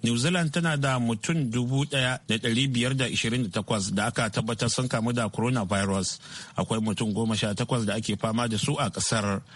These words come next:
Tuni mutum ishirin da biyu suka mutu da cutar.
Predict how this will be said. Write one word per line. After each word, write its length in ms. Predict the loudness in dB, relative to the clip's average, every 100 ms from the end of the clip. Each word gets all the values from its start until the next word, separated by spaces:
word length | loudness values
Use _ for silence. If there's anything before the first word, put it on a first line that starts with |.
| -4
Tuni 300 | 0 2 0
mutum 240 | -2 0 0
ishirin 320 | 0 0 0
da 80 | 0
biyu 160 | 0 0
suka 220 | 0 0
mutu 320 | 0 0 0
da 80 | 0
cutar. 580 | 0 0 0 0 -2